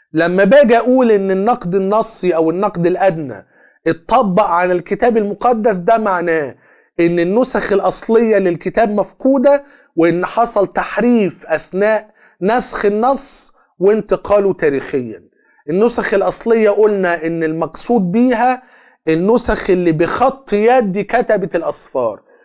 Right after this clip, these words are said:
أو بخط يد مؤلف السفر نفسه. لو قلنا إن نبي من أنبياء بني إسرائيل كتب السفر الفلاني، يبقى النسخة اللي بخط إيد النبي هي دي النسخة الأصلية. طب النسخة دي مش موجودة،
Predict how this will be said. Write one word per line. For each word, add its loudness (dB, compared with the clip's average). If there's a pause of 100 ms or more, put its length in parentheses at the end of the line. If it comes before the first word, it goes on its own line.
(180)
أو 2
بخط -2
يد 2
مؤلف 0
السفر -4
نفسه. -10 (480)
لو 2
قلنا 2
إن -2
نبي 2
من -2
أنبياء 0
بني -2
إسرائيل -2
كتب -2
السفر -4
الفلاني، 0 (360)
يبقى 0
النسخة 0
اللي 2
بخط -2
إيد 0
النبي 2 (380)
هي 2
دي 0
النسخة -2
الأصلية. -6 (340)
طب -2
النسخة -2
دي -2
مش -6
موجودة، -6